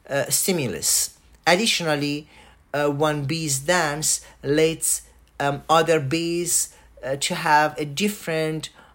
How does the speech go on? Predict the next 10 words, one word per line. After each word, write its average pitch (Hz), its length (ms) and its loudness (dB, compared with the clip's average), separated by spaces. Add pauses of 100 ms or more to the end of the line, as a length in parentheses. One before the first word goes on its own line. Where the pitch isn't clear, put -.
(160)
um, 151 580 0 (160)
reaction 156 960 0
or 131 120 -2
behavior, 143 680 0
and 151 280 -2
not 180 220 2
necessarily 139 540 -2
to 135 120 -6
dance 135 400 0
back. - 520 0